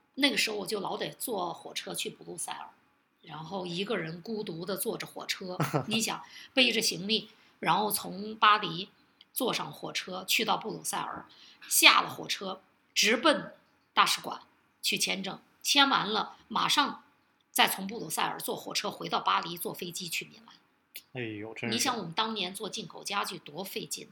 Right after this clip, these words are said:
Speaker 1: 就是完全，其实你作为一个家庭妇女哈，
Speaker 2: <laughs>
Speaker 1: 就是你，你能出来闯荡，经历的，就是我为了去买面料，我要去那个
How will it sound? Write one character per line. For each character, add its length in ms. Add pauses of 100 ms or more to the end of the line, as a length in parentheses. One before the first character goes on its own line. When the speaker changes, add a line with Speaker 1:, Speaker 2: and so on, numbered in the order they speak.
(200)
Speaker 1:
就 160
是 220 (220)
完 200
全， 440 (680)
其 160
实 340 (160)
你 100
作 180
为 100
一 140
个 260 (320)
家 200
庭 180
妇 180
女 200
哈， 220
Speaker 2:
<laughs> 40
Speaker 1:
就 140
是 80
你， 200 (200)
你 180
能 180
出 200
来 100
闯 340
荡， 280 (960)
经 260
历 200
的， 200 (280)
就 120
是 120
我 240
为 200
了 120
去 180
买 160
面 220
料， 340
我 100
要 160
去 540
那 140
个 400